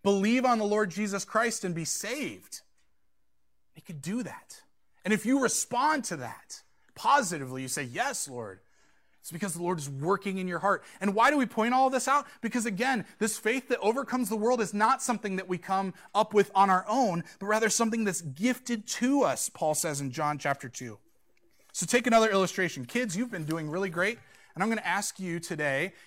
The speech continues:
if you've ever been asked as, by your parents to wake up your brother or sister.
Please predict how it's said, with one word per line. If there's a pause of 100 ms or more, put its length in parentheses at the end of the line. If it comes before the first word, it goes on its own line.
(120)
if
you've
ever
been
asked
as,
by
your
parents
to
wake
up
your
brother
or
sister.